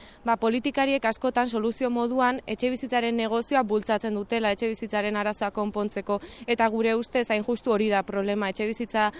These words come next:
negozioa dela, eta beraz ez dela denontzako unibertsala eta doakoa den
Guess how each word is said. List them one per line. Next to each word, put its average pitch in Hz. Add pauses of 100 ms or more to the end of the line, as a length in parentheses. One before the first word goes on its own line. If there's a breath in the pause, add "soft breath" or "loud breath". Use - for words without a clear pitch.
(160 loud breath)
negozioa 226
dela, 233
eta 247
beraz 208
ez 208
dela 220 (280 loud breath)
denontzako 233
unibertsala 226
eta 208
doakoa 196
den 214